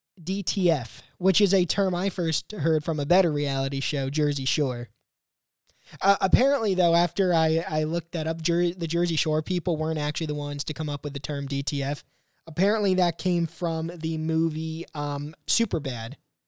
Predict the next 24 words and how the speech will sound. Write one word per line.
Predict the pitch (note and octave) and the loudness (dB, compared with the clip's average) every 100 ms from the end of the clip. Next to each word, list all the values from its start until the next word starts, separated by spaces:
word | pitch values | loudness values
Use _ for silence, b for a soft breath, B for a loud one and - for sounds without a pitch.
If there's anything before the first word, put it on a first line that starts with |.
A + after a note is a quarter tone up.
| _ _ _ _ _ _ _ _ | _ _ _ _ _ _ _ _
Fantastic | - C#3+ D3 C#3 E3 C3+ - | -8 -6 -6 -6 -8 -10 -12
<laughs> | - | -12
movie. | C#3 | -10
I | C3+ | -10
freaking | D3+ C3+ B2 | -10 -10 -12
love | B2+ | -10
that | C3 B2+ | -10 -10
movie. | C3+ C3 C3+ _ _ _ _ _ - - _ _ _ _ _ _ _ _ _ _ G3+ | -8 -8 -10 _ _ _ _ _ -14 -14 _ _ _ _ _ _ _ _ _ _ 2
A-, | G#3 F#3+ | 4 6
apparently, | F#3 G#3 G#3 F#3+ | 6 6 6 4
Seth | - E3+ | 4 2
Rogen | D#3+ D#3+ E3 D#3 D3 | 4 4 4 0 0
said | - D3 C#3+ | 0 0 -2
that | C#3+ C#3 | -4 -4
even | D3 C#3+ D3 C#3 - b b | -4 -4 -4 -6 -10 b b
the | E3 | 2
Jersey | E3+ E3 D#3 | 4 4 2
Shore | D3 C#3+ | 0 -2
people | D3+ C#3+ D3 | -2 -2 -2
gave | D3+ D3+ | 0 0
him | C#3+ C#3 | -2 -6
credit | C#3+ C3 | -8 -8
for | - C3 | -8 -8
that. | B2+ | -8